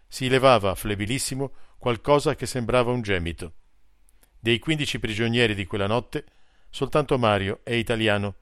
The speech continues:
gli altri slavi, ucraini, forse. Parlottano fra di loro. Mario non conosce la loro lingua, ma gli pare ugualmente d'aver capito.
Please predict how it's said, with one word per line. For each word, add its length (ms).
gli 120
altri 420
slavi, 520
ucraini, 580
forse. 480
Parlottano 680
fra 180
di 120
loro. 420
Mario 380
non 160
conosce 520
la 120
loro 200
lingua, 420
ma 100
gli 120
pare 220
ugualmente 480
d'aver 220
capito. 580